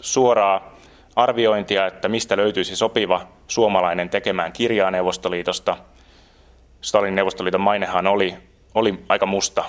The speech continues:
lännessä juuri näiden vainojen, elikkä paljolti myös kulttuuriväkeen kohdistuneiden poliittisten puhdistusten jälkeen. Elikkä sellaisia Neuvostoliiton kansalaisia, jotka oli solmineet länsiyhteyksiä,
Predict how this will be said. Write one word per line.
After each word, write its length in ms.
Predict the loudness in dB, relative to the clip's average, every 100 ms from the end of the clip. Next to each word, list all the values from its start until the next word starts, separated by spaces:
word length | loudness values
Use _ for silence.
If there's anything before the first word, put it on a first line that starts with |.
| 0
lännessä 520 | 0 0 -4 -4 -4 -6 -6
juuri 200 | -4 -2
näiden 420 | -4 -4 -6 -8 -2
vainojen, 440 | 0 2 0 -2 -4
elikkä 440 | -6 -6 -4 -4 -6 -20 _ _ -20 -20 _ _ _
paljolti 280 | -2 -2 -2
myös 160 | -4 -2
kulttuuriväkeen 800 | -2 -2 -4 -2 -4 -4 -6 -4
kohdistuneiden 680 | -4 -4 -10 -10 -10 -8
poliittisten 500 | -6 -6 -6 -14 -12
puhdistusten 600 | -6 -6 -6 -10 -10 -8 -4
jälkeen. 360 | -4 -4 -6
Elikkä 200 | -6 -4
sellaisia 440 | -2 0 0 0 -2 -10 -20 -20 -20 -20 _ -4
Neuvostoliiton 680 | -2 -2 -2 -2 -2 -4 -10 -2
kansalaisia, 640 | -2 0 0 0 0 0
jotka 300 | -2 0 0
oli 380 | 2 0 -4 -10
solmineet 460 | -2 -2 0 -2 0
länsiyhteyksiä, 920 | 0 0 -4 -6 -6 -6 -4 -4